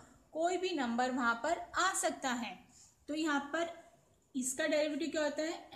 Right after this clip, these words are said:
n time x to the power n minus one होता है। ओके, तो n की value यहाँ पर क्या दी हुई है, टेन। तो आप लोग यहाँ पर n की जगह पर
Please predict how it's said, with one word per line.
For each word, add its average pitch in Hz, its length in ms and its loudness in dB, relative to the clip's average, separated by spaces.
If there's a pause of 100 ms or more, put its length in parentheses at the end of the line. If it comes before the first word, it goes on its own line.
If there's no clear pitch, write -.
n 381 220 0 (100)
time 233 440 0 (280)
x - 240 -4
to 311 120 -4
the 302 120 0 (100)
power 226 460 2 (160)
n 226 280 -4
minus 226 580 -2 (420)
one 311 440 4
होता 302 300 4
है। 226 200 -2 (420)
ओके, 294 300 -2 (560)
तो 294 60 0 (340)
n 247 280 2
की 349 100 0
value 254 600 0
यहाँ 269 380 0 (120)
पर 214 240 0 (240)
क्या 247 260 4
दी 294 200 0
हुई 311 340 -2
है, 339 180 4 (680)
टेन। 269 280 4 (500)
तो 269 60 -2
आप 254 460 0
लोग 339 240 0
यहाँ 277 220 2 (120)
पर 277 140 2 (220)
n 277 140 0 (100)
की 330 100 -4
जगह 294 320 0 (100)
पर 294 160 -4